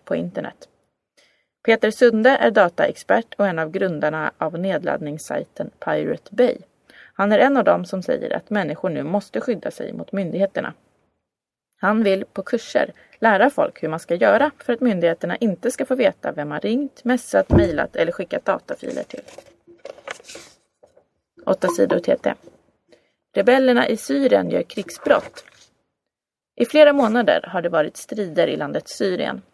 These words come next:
Rebeller har gjort uppror mot president Bashar al-Assad. Det har varit hårda strider mellan reger-, regeringens soldater och rebellerna i Fria Syriska armén. Bashar al-Assad har fått hård kritik för våldet mot oskyldiga människor i Syrien.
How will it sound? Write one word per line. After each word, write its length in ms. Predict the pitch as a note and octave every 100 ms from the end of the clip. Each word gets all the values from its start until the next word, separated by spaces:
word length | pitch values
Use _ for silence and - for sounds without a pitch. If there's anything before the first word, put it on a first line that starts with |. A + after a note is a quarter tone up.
| - -
Rebeller 460 | G#3+ A3 C#4 C4 B3
har 100 | G#3
gjort 220 | G#3+ -
uppror 400 | - - F3 D#3
mot 180 | D#3+ -
president 520 | F#3 - F3 E3 -
Bashar 440 | E3 - F3+ E3+ -
al-Assad. 600 | D3+ C#3+ - - C4 E3+ - _ _ _ - - _ _ _ _ _ _
Det 80 | F#3
har 100 | F3
varit 240 | - F#3+
hårda 300 | A3 G3+ A#3+
strider 500 | - B3+ A#3 G3 A#3
mellan 340 | A3 G#3+ G#3 F#3+
reger-, 300 | F3+ G3 - _
regeringens 720 | G3 G#3 A3 B3+ A#3+ A#3+ - -
soldater 680 | - G#3 G3+ G#3 - B3+ A#3+
och 80 |
rebellerna 580 | A#3 G3 F#3 F#3 E3+ D3 -
i 240 | E3 D3+ - _ _
Fria 300 | - G3 E3
Syriska 520 | E3+ E3+ D#3+ E3 - -
armén. 480 | G3 G#3+ C#4+ - - _ _ _ _ _ _ _ -
Bashar 300 | F#3+ G3+ F#3+
al-Assad 600 | F#3+ F#3 F#3+ B3 C4+ C#4
har 120 | A3
fått 180 | G3 G3
hård 220 | D4+ D4
kritik 400 | B3+ A3+ D3+ -
för 100 | F3+
våldet 380 | E3+ F3+ F3 F#3+
mot 200 | F3 -
oskyldiga 480 | A3 - D3+ - E3+
människor 460 | G#3+ G#3 C#4 -
i 40 | F3+
Syrien. 500 | - - - -